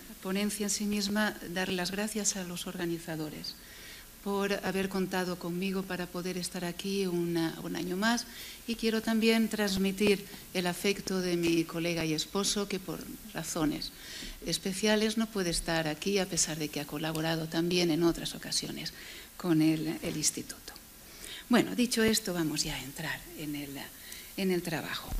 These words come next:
Eh, de lo que voy a hablarles va a ser, bueno, tienen unas fotocopias para poder seguir, yo les daré la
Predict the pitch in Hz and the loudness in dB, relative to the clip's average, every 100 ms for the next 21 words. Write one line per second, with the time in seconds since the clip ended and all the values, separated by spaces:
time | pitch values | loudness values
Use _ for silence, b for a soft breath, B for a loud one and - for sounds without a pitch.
0 | B B B B B B B B - - | B B B B B B B B -18 -6
1 | - - - 240 254 247 254 254 285 277 | 2 4 4 8 10 10 8 8 10 10
2 | 233 233 202 185 208 - - - - 190 | 10 8 8 6 8 8 8 0 0 2
3 | 196 196 - 202 196 196 185 226 226 220 | 4 4 4 2 0 2 4 4 4 4
4 | 202 190 180 - 165 156 - 156 151 - | 2 0 -2 -6 -8 -8 -8 -8 -8 -10
5 | - 175 170 170 170 180 - 190 214 202 | -10 -8 -6 -6 -2 0 2 4 4 4
6 | 202 180 175 165 170 170 170 156 156 | 2 0 -2 -2 0 -2 -2 -2 -4